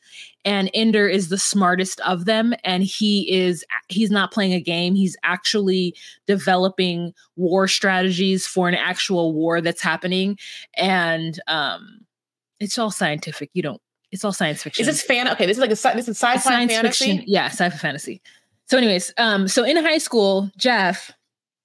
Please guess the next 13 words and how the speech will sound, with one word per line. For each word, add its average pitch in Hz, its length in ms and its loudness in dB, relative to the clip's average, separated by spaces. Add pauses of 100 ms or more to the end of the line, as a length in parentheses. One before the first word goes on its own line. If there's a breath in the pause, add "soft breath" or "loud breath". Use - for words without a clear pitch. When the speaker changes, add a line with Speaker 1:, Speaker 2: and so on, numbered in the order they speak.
(120)
Speaker 1:
is, 226 80 2
like, 202 120 -2
the 226 80 0
super 330 440 2
charismatic 233 680 2
guy 175 520 0 (380 loud breath)
who 214 560 2
tells 247 320 0
his 247 180 0
best 214 300 0
friend, 175 580 0
like, 185 340 0
"I, 202 600 0